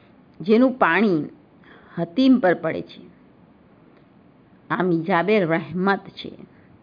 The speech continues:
અઝીઝો, અહીંયા દુઆ કબૂલ થાય છે. ખાસ કરીને કે છે કે દીકરીઓની શાદી અને ઔલાદ માટેની દુઆ અહીંયા કબૂલ થાય છે. મિજાબે રહેમત. બહુ જ ઇમ્પોર્ટન્ટ સવાલ છે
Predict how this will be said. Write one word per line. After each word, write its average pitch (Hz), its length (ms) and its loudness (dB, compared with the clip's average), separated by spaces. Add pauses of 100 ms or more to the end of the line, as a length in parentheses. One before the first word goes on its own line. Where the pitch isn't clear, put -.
(1040)
અઝીઝો, 165 420 -4 (140)
અહીંયા 208 200 0
દુઆ 190 440 2
કબૂલ 214 380 0
થાય 170 240 -2
છે. 160 220 -10
ખાસ 202 440 -4
કરીને 214 320 2
કે 170 140 -4
છે 185 160 -4
કે 214 240 2
દીકરીઓની 196 580 -2
શાદી 160 460 0
અને 175 240 -2
ઔલાદ 196 400 4
માટેની 165 360 -2
દુઆ 156 180 -2
અહીંયા 196 320 0 (280)
કબૂલ 156 220 -4
થાય 160 160 -6
છે. 147 140 -10
મિજાબે 160 640 0 (180)
રહેમત. 160 520 -8 (3000)
બહુ 254 260 6
જ 240 80 0
ઇમ્પોર્ટન્ટ 220 580 2
સવાલ 160 300 4
છે - 280 -8